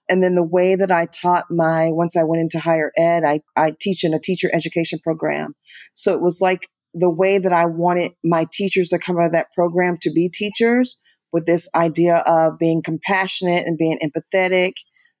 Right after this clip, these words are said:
and being a really kind of a teacher who really got to know who their children were, their students were. And then, you know, my life experiences being a mom, you know, like you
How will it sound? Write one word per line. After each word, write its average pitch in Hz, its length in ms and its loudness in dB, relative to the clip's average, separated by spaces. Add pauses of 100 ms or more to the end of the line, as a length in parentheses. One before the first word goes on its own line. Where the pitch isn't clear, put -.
and 170 160 0
being 170 240 2
a 165 100 0
really 170 460 2
kind 165 260 -2
of 151 220 -2 (500)
a 175 80 0
teacher 185 480 -2
who 175 540 2
really 185 240 2
got 170 240 -2
to 185 100 -6
know 170 640 2
who 175 120 0
their 165 160 2
children 160 480 -2
were, 165 400 2 (480)
their 165 80 2
students 180 440 -2
were. 190 360 0 (400)
And 233 180 2
then, 277 300 0
you 240 160 4
know, 220 80 2
my 214 260 0
life 214 320 -2
experiences 214 640 -2
being 208 180 0
a 208 60 2
mom, 190 500 0
you 175 80 -2
know, 175 120 0
like 175 200 -2
you 185 160 -2